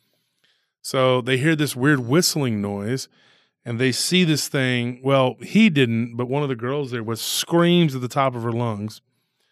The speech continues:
Um, and, and I think her name was Katie or something. And this thing crawls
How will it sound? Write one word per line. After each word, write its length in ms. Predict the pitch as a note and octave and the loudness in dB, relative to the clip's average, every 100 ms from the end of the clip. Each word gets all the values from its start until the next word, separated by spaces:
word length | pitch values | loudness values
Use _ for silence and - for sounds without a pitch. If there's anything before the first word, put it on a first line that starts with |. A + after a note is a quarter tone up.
| _ _ _ | _ _ _
Um, 520 | C3+ B2 A2+ G#2 G#2+ C3 | -6 -4 -4 -4 -10 -8
and, 260 | A#2+ A#2 B2+ | -6 -6 -8
and 140 | B2 | -8
I 40 | A#2 | -2
think 160 | D3+ | -2
her 60 | C#3 | 0
name 120 | C3+ | -2
was 120 | G#2+ | -4
Katie 440 | - C#3 C3 A2 G#2+ | -4 -2 -2 -4 -8
or 60 | |
something. 420 | G2+ B2 A2 A2 - _ _ _ _ _ _ | -8 -10 -8 -10 -12 _ _ _ _ _ _
And 140 | A#2+ A#2+ | -6 -4
this 120 | C3 | -2
thing 260 | - D3+ C3+ | 0 0 0
crawls 920 | - C#3+ C#3 C#3+ C#3+ C#3+ C#3+ - - | -4 0 2 4 4 2 0 -6 -12